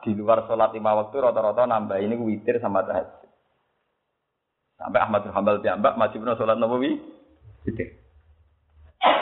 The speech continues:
Paham ya? Karena ya itu tadi. Nah, kalau kita ingin mendapat syafaat, ada seorang sahabat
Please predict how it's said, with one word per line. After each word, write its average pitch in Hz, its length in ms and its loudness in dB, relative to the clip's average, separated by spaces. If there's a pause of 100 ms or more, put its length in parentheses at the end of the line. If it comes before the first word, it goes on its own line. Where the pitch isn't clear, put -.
(1800)
Paham 113 320 4
ya? 113 80 -2 (960)
Karena 135 320 2
ya 117 80 2
itu 113 160 -8
tadi. - 240 0 (1120)
Nah, 131 240 6
kalau 226 240 6
kita 220 320 2
ingin 196 160 0
mendapat 165 480 2
syafaat, - 560 2 (480)
ada 120 240 4
seorang 120 320 0
sahabat 117 400 0